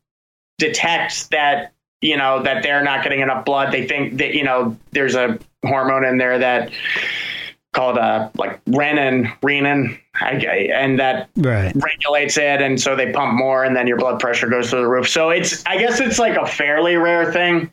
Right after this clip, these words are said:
Speaker 1: but, uh, yeah, I went and got this crazy surgery, and they, like, bypassed my kidneys, and, uh,
Speaker 2: Wow.
Speaker 1: and,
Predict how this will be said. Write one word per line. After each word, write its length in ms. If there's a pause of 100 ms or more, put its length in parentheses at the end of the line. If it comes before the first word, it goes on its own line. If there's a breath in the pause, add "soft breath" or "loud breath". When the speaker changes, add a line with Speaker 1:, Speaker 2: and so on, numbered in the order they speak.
Speaker 1:
but, 260
uh, 400 (400)
yeah, 140
I 60
went 180
and 80
got 160
this 180
crazy 380
surgery, 520
and 120
they, 80
like, 180
bypassed 540
my 80
kidneys, 540
and, 220
uh, 320 (280)
Speaker 2:
Wow. 360
Speaker 1:
and, 160